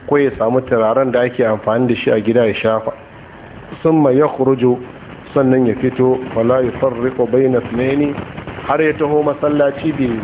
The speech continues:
rasa tsakanin mutum biyu ba. Ya tsallake wuyan mutum ko ya ƙetare kafaɗan wani. "Summa yusalli ma kutiba lahu,"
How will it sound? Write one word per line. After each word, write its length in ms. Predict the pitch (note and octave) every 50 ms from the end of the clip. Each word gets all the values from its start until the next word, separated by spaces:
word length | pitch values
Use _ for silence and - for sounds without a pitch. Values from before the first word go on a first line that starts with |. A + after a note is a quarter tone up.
| G2+ - - -
rasa 360 | A#2 B2+ C#3+ D3 D3 - C#3 B2+
tsakanin 480 | - - - - C3 B2+ C3+ C#3+ C#3+ C#3
mutum 400 | B2+ A2+ - - C#3 A#2+ A2 A2
biyu 220 | A2 G#2 G#2+ G#2
ba. 160 | G#2 G#2 G2+ - - - - - - - - - - - - - - - - - - - - - - - - - - - - - - - -
Ya 180 | A#2 B2 C3 C3
tsallake 520 | - - D3 D3+ D3 C#3+ C3+ - - A#2
wuyan 300 | A#2 B2 C#3 C#3+ C#3+ C3+ B2 A2
mutum 280 | A2 - C#3+ C3+ B2+
ko 140 | A#2+ - B2+
ya 140 | B2 B2+ B2+
ƙetare 500 | B2+ B2+ - C#3+ D3 C#3+ D3 C#3 A2+ A2
kafaɗan 560 | - - A2+ G#2+ - - C#3 D3 C#3 B2 A2+ G#2+
wani. 260 | G#2+ G#2+ G#2 G#2 G#2+ - - - - - - - - - - - - - - - - - - -
"Summa 300 | D3+ D#3 D#3+ D#3+ D3+ C#3+
yusalli 640 | B2+ A#2+ A2+ - - D3+ D3+ D3 C#3+ C#3 C3+ C3+ C3
ma 200 | C3 C3+ C3+ C3+
kutiba 500 | C3+ - - - - - D3 C3 A#2+ A2+
lahu," 300 | G#2+ G2+ F#2+ G2 G#2 G#2+